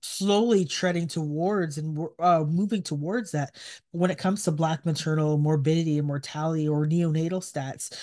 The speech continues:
for Black and racialized folks, we don't collect it. So we don't even know how bad it is here. And I could, <laughs> I could tell you, it's bad. I actually had a conversation with one of my cardiologists, with my cardiologist recently,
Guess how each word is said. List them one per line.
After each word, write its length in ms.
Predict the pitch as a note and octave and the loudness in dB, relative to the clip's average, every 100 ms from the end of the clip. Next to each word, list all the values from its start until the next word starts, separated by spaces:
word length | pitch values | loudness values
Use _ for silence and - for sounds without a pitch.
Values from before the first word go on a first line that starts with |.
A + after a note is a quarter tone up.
| - _ | -16 _
for 100 | D#3+ | 2
Black 400 | C#3 C#3+ D3+ D3+ | 4 4 4 4
and 100 | D3+ | 4
racialized 520 | D3 D3+ D3+ C#3+ C#3 | 4 2 2 0 0
folks, 320 | - D#3+ - | 0 0 0
we 160 | A2+ D#3 | -2 2
don't 160 | B3+ - | 2 0
collect 540 | - C3 B2+ D3+ - | -8 -8 -6 -8 -8
it. 200 | A2 - - - | -10 -12 -20 0
So 140 | F3+ | 6
we 260 | E3 G#3+ A3+ | 8 8 10
don't 280 | F#3+ G3+ | 10 10
even 340 | G#3 G3 F3+ C#3 | 8 8 6 6
know 340 | E3 F#3 D3+ - - _ | 8 8 6 0 -12 _
how 280 | - F#3+ F3 | 0 4 4
bad 340 | C#3 C3+ E3 | 4 4 4
it 80 | D#3 | 2
is 220 | C3 - | 0 0
here. 180 | C#3 B2+ | -4 -2
And 100 | D#3 | -2
I 40 | |
could, 200 | F3 D#3 - - | 0 0 -4 -2
<laughs> 40 | |
I 100 | E3+ | 0
could 220 | D3 D3 | 2 -2
tell 340 | - - F#3+ F3+ | -2 0 4 4
you, 240 | D3 C3 C#3+ - - _ _ | 2 -2 -6 -14 -18 _ _
it's 200 | F3+ D3+ | 0 2
bad. 340 | C#3+ F#3 F#3+ C#3 | 4 4 4 4
I 80 | |
actually 300 | C#3+ D3+ - | 2 2 0
had 160 | D3+ D#3+ | 0 0
a 40 | |
conversation 760 | D#3+ D#3+ D#3 D#3 - D#3 D3 F3 | -2 -2 -2 -2 -2 -2 0 0
with 160 | D3+ D#3 | 0 0
one 140 | D3+ | -2
of 120 | D3 | 0
my 140 | D3+ D3+ | -2 -4
cardiologists, 880 | - D#3 D3 D3 D3+ D#3+ D#3+ - - - | -4 0 2 2 0 -4 -6 -8 -14 -2
with 160 | E3+ D3+ | 0 2
my 100 | D#3 | 0
cardiologist 760 | D#3+ D3+ D3 D3 D#3 D3 - - - - | 2 4 4 4 0 -4 -8 -14 -16 0
recently, 580 | D3 C#3+ F#3+ G3 A3 | 2 4 2 2 2